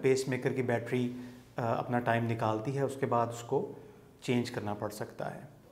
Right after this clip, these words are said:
अक्सर लोग ये पूछते हैं कि pacemaker जिल्द के अंदर कैसे महसूस होगा। pacemaker जिल्द के नीचे रख के ऊपर से टांके लगा दिए जाते हैं और ये मैं, इसको हाथ लगाएं जिल्द को तो ये महसूस होता है, लेकिन ये किसी किस्म की कोई दर्द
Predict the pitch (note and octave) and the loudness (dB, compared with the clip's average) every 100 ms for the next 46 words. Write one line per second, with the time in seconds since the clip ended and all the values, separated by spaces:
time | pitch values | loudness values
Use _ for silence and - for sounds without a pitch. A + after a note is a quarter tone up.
0 | - D3+ A#3 G#3 G3 G3 - D3 F3 E3+ | 0 4 6 8 6 4 0 -2 -2 0
1 | F3+ F3+ F3+ D3 D#3+ F3 E3 E3+ E3+ B2 | 0 -2 0 0 0 0 0 2 2 4
2 | C#3 C#3+ D3+ D3+ D3+ D3 D3+ D#3 C#3 - | 2 2 2 2 4 2 4 2 2 2
3 | B2+ C3+ B2+ C3+ C#3+ - - - - - | 0 2 4 4 2 -2 -12 -18 -20 -20
4 | - D#3 F#3+ G3+ G3+ G3+ F3+ B2 D3+ D3+ | -2 4 4 4 4 6 4 4 4 4
5 | E3+ D3 D3 E3 E3+ E3 - - - - | 4 4 8 8 8 4 0 -8 -18 -20
6 | - - - - B2+ C3 - D3+ C#3+ D3 | -20 -20 -12 0 2 2 2 2 4 2
7 | D3 C#3 C#3 C3+ A#2 B2 B2 A#2 A2 A#2 | 4 6 6 6 2 4 4 4 4 6
8 | C#3 C#3 C#3 C#3+ C#3+ D3 D3+ C#3+ C#3 D#3+ | 6 6 4 2 2 0 2 4 4 4
9 | E3 E3 - B2+ C#3+ E3+ - E3+ C3+ B2+ | 4 2 -2 -2 -2 -2 -2 2 8 8
10 | - - D3+ D3+ C3+ C#3+ D3 D#3+ D#3 D#3 | 8 4 2 2 4 2 2 0 2 2
11 | B2+ B2 C#3 D3+ B2+ A2 A#2+ C3 D#3 D3+ | 2 2 2 2 2 2 4 2 2 0
12 | D3+ D#3 E3 D3+ C#3+ D3+ D3+ B2 A2 C#3+ | 0 -2 -2 -2 0 2 2 2 6 6
13 | D3+ C#3+ | 6 2